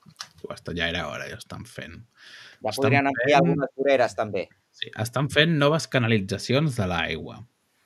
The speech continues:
Speaker 1: Bueno, perquè s'estan donant compte que s'estan escardant les canalitzacions principals. Això també, <laughs> que menys mal que
Speaker 2: Abans
Speaker 1: s'han
Speaker 2: anem
Speaker 1: adonat.
Speaker 2: tard,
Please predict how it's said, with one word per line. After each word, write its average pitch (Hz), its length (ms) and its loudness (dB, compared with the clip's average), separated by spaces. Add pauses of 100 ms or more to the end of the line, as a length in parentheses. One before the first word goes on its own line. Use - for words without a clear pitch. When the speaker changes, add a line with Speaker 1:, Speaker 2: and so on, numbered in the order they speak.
(960)
Speaker 1:
Bueno, 110 200 0
perquè - 220 -8
s'estan 104 260 -2
donant 113 240 6
compte 110 220 4
que 120 100 6
s'estan 110 240 2
escardant 95 440 0
les 95 120 -2
canalitzacions 95 640 -2
principals. 87 540 -6 (640)
Això 113 240 2
també, 110 220 2 (380)
<laughs> - 680 -6
que 107 220 0
menys 101 300 -2
mal 104 160 0
que 101 40 -2
Speaker 2:
Abans 101 220 -2
Speaker 1:
s'han 92 100 -2
Speaker 2:
anem 156 160 2
Speaker 1:
adonat. 117 220 2
Speaker 2:
tard, 87 140 -2